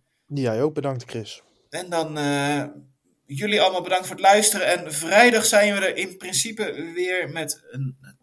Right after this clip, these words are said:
Speaker 2: korte recap van maar liefst drie wedstrijden. Hè, want het is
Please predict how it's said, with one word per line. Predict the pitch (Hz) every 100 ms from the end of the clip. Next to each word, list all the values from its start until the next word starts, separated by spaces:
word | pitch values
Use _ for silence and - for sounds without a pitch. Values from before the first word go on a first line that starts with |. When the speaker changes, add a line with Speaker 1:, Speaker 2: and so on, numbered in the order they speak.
| _
Speaker 2:
korte | 240 240 185 156
recap | 202 220 165
van | - 139
maar | 139
liefst | 135 127 - - -
drie | 139 139 208
wedstrijden. | 196 185 - 165 160 160 156 143
Hè, | 165
want | 143
het | 120
is | 120 -